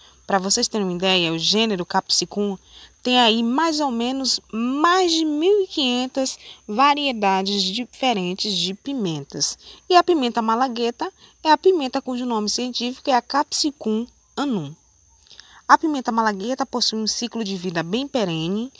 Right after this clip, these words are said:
Sua produção inicia geralmente de noventa a cento e vinte dias após o plantio. Os frutos da pimenta malagueta são cônicos alongado. São verdes quando ainda estão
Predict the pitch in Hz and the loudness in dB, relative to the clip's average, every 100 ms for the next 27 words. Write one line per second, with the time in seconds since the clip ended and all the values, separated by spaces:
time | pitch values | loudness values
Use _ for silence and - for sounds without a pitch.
0 | - - - 311 294 262 233 - 208 190 | -20 -6 -2 0 0 0 4 4 4 0
1 | 190 214 208 208 185 196 214 190 160 160 | 0 -4 -4 -2 -2 -2 -2 -4 -4 -6
2 | 180 214 208 185 220 269 269 240 - 294 | -4 -2 -2 0 -2 0 -2 -2 -2 -4
3 | 294 240 226 214 190 208 196 202 - 214 | -2 -2 -4 -4 -2 0 0 -2 2 2
4 | 226 202 - 185 165 - 156 180 202 214 | 2 -2 -4 -4 0 2 2 0 0 -2
5 | 226 - - - - - - - 233 233 | -6 -16 -18 -18 -18 -20 -8 -2 0 2
6 | - 233 247 247 220 190 196 214 196 185 | 2 0 0 0 2 2 2 0 -4 -4
7 | 190 185 180 165 160 156 175 - 208 208 | -2 -2 -2 -4 -6 -6 -4 -2 -2 -4
8 | - 226 240 285 277 277 269 - - 254 | -6 -4 -2 -4 -8 -4 -4 -2 4 4
9 | 330 339 220 208 208 175 151 151 - _ | 4 -2 0 2 2 0 -6 -10 -14 _
10 | - - - 240 226 175 175 233 254 233 | -20 -10 0 2 2 2 4 4 2 -2
11 | - 185 175 180 - 165 170 170 175 175 | -4 -4 -4 -6 -4 -4 -2 -4 -2 -4
12 | - 170 160 156 | -2 -4 -4 -8